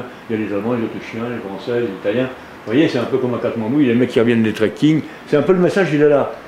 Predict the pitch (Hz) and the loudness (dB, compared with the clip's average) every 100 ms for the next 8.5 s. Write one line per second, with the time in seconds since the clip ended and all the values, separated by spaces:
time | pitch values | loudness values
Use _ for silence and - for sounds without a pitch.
0 | - - 127 110 165 151 131 123 143 - | -20 -8 -6 -4 -2 0 0 2 0 -2
1 | 180 156 123 127 151 117 127 120 117 - | 0 2 2 2 2 0 -2 -2 -4 -6
2 | 190 208 - 113 - - - - - 98 | -8 -6 -6 -8 -10 -20 -20 -20 -10 -4
3 | 117 147 135 113 - 120 107 104 110 107 | -2 -2 -4 -6 -6 -6 -4 2 4 6
4 | 123 131 160 151 151 139 - 160 156 131 | 4 0 0 2 2 0 -2 2 2 2
5 | - - - - - 123 127 - 147 131 | -4 -16 -20 -16 -6 -4 -4 -2 -2 0
6 | 117 117 131 - 117 - 151 165 165 139 | 0 0 0 -4 -10 -4 0 0 0 2
7 | 120 123 - 147 135 113 135 151 120 107 | 4 4 4 2 2 0 0 0 2 0
8 | - 131 127 110 | 2 4 4 2